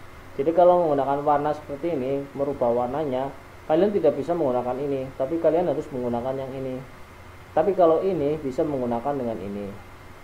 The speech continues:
Oke, langsung saja kita praktekkan untuk menggunakan, mencoba menulis sebuah tulisan seperti ini dengan menggunakan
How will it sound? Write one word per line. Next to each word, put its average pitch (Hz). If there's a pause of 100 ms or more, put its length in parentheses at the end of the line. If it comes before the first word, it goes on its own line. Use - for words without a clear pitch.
(1160)
Oke, 123
langsung 170
saja 165
kita 170
praktekkan 156 (240)
untuk 156
menggunakan, 120 (160)
mencoba 139
menulis 156
sebuah 123
tulisan 127
seperti 123
ini 131
dengan 123
menggunakan 117